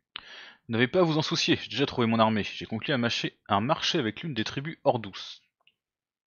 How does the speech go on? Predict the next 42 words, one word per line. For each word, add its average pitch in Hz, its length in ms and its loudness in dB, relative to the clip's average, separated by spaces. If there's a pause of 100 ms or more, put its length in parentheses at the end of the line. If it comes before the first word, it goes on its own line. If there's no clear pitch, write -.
(400)
Donc - 100 -16
on 104 100 -6
ajoute 110 280 -6
le 101 80 -2
col 139 260 0
à 120 60 2
notre 101 200 -6
carte, 131 300 -6
ok. - 220 -12 (960)
Euh, 104 200 4
les 104 120 0
tribus 165 280 -4
Ordous, 113 360 -4
je 113 100 -6
me 107 240 -4
dis 104 340 -6
rien, 107 1080 -4
enfin 110 240 -4
je - 80 -6
crois 170 140 -8
qu'on 117 120 -6
en 107 60 -2
a 104 60 -2
déjà 113 120 -6
entendu 127 240 -6
parler, 110 240 -8
mais 127 100 -10
je 98 60 -10
ne 95 60 -8
sais - 140 -12
plus 143 120 -16
dans 123 80 -8
quel 95 160 -10
contexte. - 600 -14 (880)
Euh, 98 440 0
vous 95 140 -6
allez 135 220 -2
ouvrir 156 220 0
vos 123 120 2
portes - 240 -2
aux 110 120 -2
Ordous ? 143 280 -4